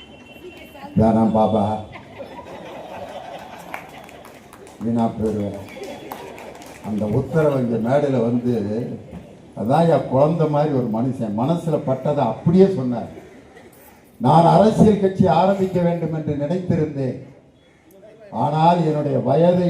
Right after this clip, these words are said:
நான் இப்பொழுது யோசிக்கிறேன். என்னை நம்பி வந்தவர்களுக்கு நான் கண்டிப்பாக அவர்களுக்கு ஏதாவது செய்ய வேண்டும். என் பின்னால் அணிவகுத்து வருகிறவர்களுக்கு ஏதாவது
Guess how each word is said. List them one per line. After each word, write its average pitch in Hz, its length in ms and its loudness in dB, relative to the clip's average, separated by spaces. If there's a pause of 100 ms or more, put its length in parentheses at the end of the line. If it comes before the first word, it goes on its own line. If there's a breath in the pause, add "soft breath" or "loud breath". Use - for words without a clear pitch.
(120)
நான் 147 180 -4
இப்பொழுது 131 460 -4
யோசிக்கிறேன். 127 580 -2 (1200)
என்னை 202 380 4
நம்பி 226 380 6
வந்தவர்களுக்கு 202 920 2 (440)
நான் 151 260 -4 (100)
கண்டிப்பாக 175 680 -2
அவர்களுக்கு 143 520 -6 (200)
ஏதாவது 175 540 -2 (140)
செய்ய 156 280 -4
வேண்டும். 135 420 -6 (880)
என் 135 260 -2
பின்னால் 170 560 2
அணிவகுத்து 165 640 2
வருகிறவர்களுக்கு 131 760 -2 (120)
ஏதாவது 143 320 -6